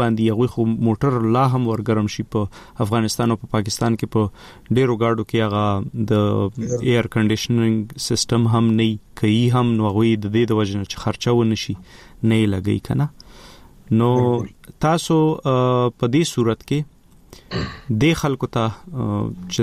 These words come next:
Speaker 1: دا ورځنۍ مزدوري کوي او یا بزګران دي او یا سخت شاقه کارونه کوي، د بهر، آه، کار کوي،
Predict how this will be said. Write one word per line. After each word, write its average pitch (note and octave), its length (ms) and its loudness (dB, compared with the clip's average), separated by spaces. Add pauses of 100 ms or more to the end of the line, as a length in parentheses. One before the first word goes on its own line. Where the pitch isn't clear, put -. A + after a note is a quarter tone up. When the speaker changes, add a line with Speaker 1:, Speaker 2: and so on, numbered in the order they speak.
Speaker 1:
دا A2+ 120 2
ورځنۍ A2 400 2
مزدوري A#2 440 0
کوي G#2+ 400 0
او G#2 100 0
یا A2 140 2
بزګران A2 640 0
دي A2 200 -2 (520)
او A2 100 4
یا A2 120 2
سخت - 340 -2
شاقه - 380 -4
کارونه A2 440 0
کوي، G#2 220 0
د G2 160 0
بهر، A2+ 240 4
آه، - 600 -12 (100)
کار G#2+ 300 -2
کوي، G#2+ 140 -2